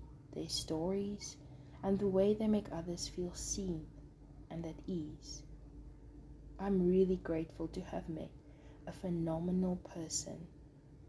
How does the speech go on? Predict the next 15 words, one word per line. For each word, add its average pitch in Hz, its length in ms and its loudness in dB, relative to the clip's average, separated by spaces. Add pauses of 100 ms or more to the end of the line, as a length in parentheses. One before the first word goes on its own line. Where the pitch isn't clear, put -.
like 151 220 -6
Wandeta. 151 640 -8 (2500)
"And 190 160 6
the 185 80 8
light 180 320 2
shineth 220 560 2
in 202 160 0
darkness, 165 800 -4 (800)
and 185 160 4
the 175 60 0
darkness - 880 -2 (300)
comprehended 160 1000 -6
it - 160 -12
not." 156 300 -12 (1040)
John 160 320 -4